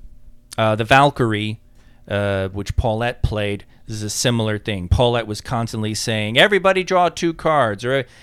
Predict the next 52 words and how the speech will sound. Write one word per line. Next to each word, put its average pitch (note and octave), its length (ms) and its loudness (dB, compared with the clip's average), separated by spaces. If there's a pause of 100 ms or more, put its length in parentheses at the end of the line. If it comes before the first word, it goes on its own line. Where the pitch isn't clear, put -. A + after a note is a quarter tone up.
(140)
and A2+ 140 -2
you A#2 100 -4
can A#2+ 180 -6
draw C3 280 2
those A#2+ 220 -4
two A#2+ 200 -8
cards, A2+ 380 -4
and G#2+ 120 -6
then G#2+ 160 -4
you G#2 100 -6
just G#2+ 240 -8
play G#2+ 260 -4
down G2 320 -4
to E2 140 -12
three. E2 420 -16 (500)
You - 80 -16
know, F2+ 140 -8
but G2+ 240 -10
you're, A#2+ 220 -2
you, B2 200 -4
and C3+ 180 0
you're C3 100 0
just C#3 260 -4
constantly D#3 580 -4
rolling. A#2+ 440 0
That's A2+ 200 -10
one B2+ 160 -4
of A2 80 -4
the G#2 80 -8
things G#2+ 260 -6
about A2+ 380 -4
it F#2 140 -8
is F#2 300 -8 (520)
you're, A#2+ 220 -6
you're A2 180 -6
constantly A#2+ 500 -4
throwing A#2+ 400 0
out B2 180 -4
your D3 100 -2
cards, A2+ 540 -2
draw G#2+ 300 -4
up - 120 -10
to C3 120 -4
three, A#2 540 -2
and G#2+ 100 -6
throw G#2+ 220 -4
out A#2 160 -4
more B2 200 -2
cards, G#2+ 560 -6
and, G#2 320 -10
you G2+ 100 -10
know, G2 260 -10